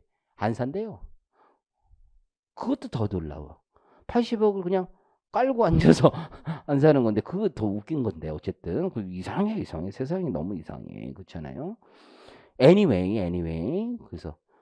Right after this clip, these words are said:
그럼 전-, 전세라도 두지. 아, 귀찮아서 안 놓는데. 그냥 돈이 많으셨는지.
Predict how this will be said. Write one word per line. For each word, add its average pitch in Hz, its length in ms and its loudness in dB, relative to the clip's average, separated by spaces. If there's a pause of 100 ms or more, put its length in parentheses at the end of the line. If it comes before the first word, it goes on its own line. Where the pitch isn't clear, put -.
(140)
그럼 202 140 -4
전-, 160 300 2
전세라도 185 580 2
두지. 117 420 -4
아, 113 120 -2
귀찮아서 147 460 -2
안 82 180 -4
놓는데. 73 280 -12
그냥 - 220 -16
돈이 95 160 -6
많으셨는지. 73 1000 -12